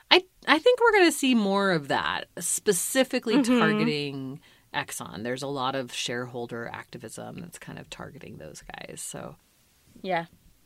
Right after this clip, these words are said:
Speaker 1: that should be pretty
Speaker 2: Yeah.
Speaker 1: interesting. The other
Speaker 2: Yeah.
Speaker 1: thing that we're gonna see more of is Exxon in court, not just 'cause of their nonsense, but because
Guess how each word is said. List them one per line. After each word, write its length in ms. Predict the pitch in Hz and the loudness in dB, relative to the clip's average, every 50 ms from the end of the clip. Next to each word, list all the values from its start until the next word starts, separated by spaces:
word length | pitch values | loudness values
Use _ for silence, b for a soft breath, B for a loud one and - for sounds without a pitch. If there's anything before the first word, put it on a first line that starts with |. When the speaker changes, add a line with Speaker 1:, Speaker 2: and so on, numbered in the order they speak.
| _ _ _ _ _ - | _ _ _ _ _ -8
Speaker 1:
that 260 | 165 165 165 160 - - | -4 -2 -2 -2 -2 -4
should 140 | - - | -8 -8
be 100 | 165 165 | -8 -10
pretty 220 | 165 - 175 147 147 | -8 -8 -8 -8 -6
Speaker 2:
Yeah. 80 | 135 | -8
Speaker 1:
interesting. 580 | 131 127 - 175 170 - - 117 113 113 117 - - - - _ _ _ _ _ _ _ _ _ _ _ _ _ _ - | -8 -6 -6 -4 -4 -4 -4 -4 -6 -6 -8 -10 -14 -20 -20 _ _ _ _ _ _ _ _ _ _ _ _ _ _ 0
The 160 | 180 214 233 | 6 8 10
other 120 | 247 269 | 12 10
Speaker 2:
Yeah. 60 | 269 | 10
Speaker 1:
thing 220 | 247 - 214 208 202 | 10 10 10 10 10
that 140 | 190 165 - | 8 6 6
we're 120 | 160 160 151 | 2 2 4
gonna 180 | 165 160 156 | 6 6 6
see 160 | 147 - 170 156 | 4 4 4 4
more 200 | 151 151 147 139 | 6 6 6 4
of 140 | 135 123 | 4 4
is 180 | 131 127 127 135 | 2 0 0 -2
Exxon 440 | - 131 131 - - - 143 139 135 | -4 -6 -6 -6 -4 -2 0 2 2
in 140 | 131 123 120 | 2 0 0
court, 440 | 120 - - 156 123 117 120 120 - - _ _ _ _ _ _ _ _ _ _ _ _ _ - - | -2 -2 -2 0 0 0 -2 -2 -6 -12 _ _ _ _ _ _ _ _ _ _ _ _ _ -6 0
not 260 | - 165 160 151 - | 2 4 4 4 4
just 220 | 160 170 151 - - | 2 2 0 2 0
'cause 220 | - 143 131 139 - - | 0 0 0 -2 -4 -2
of 260 | 180 151 143 147 160 - | -4 -4 -4 -4 -6 0
their 440 | 156 147 165 160 165 170 165 160 160 B B B B B B B B - | 4 8 8 10 10 10 8 8 4 B B B B B B B B 0
nonsense, 580 | 156 147 143 131 123 117 - 127 117 117 117 | 2 2 2 2 0 -2 -4 -4 -4 -6 -6
but 200 | - - 127 - | -6 -6 -6 -6
because 560 | - 131 120 - - 131 123 120 117 120 - | -6 -8 -8 -6 -4 -4 -4 -2 -4 -4 -6